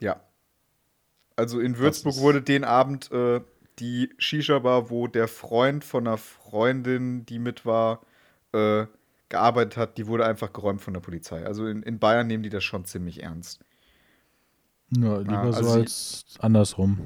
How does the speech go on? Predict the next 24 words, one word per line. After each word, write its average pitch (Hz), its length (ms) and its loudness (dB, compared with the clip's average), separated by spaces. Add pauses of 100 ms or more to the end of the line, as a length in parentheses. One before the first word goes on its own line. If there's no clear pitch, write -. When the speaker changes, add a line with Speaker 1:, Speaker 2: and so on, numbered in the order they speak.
(140)
Speaker 1:
Ja, 107 200 0
der - 220 0
Betreiber 110 420 2
hat 110 80 -2
erstmal 113 240 -4
ein 104 80 -6
sattes 113 340 -2
Bußgeld 147 520 -2
bekommen 127 400 -4
und, 117 280 -6
äh, 113 140 -2
die 110 120 -6
haben 110 140 -4
bei 110 80 0
jedem 107 320 -4
zweihundertfünfzig - 720 -10
Euro 101 180 -2
abkassiert, 98 560 -8
wo 95 200 -6
sie, 92 300 -8
äh, 87 200 -6
Verstöße 90 400 -10
festgestellt - 640 -14
haben. 92 120 -18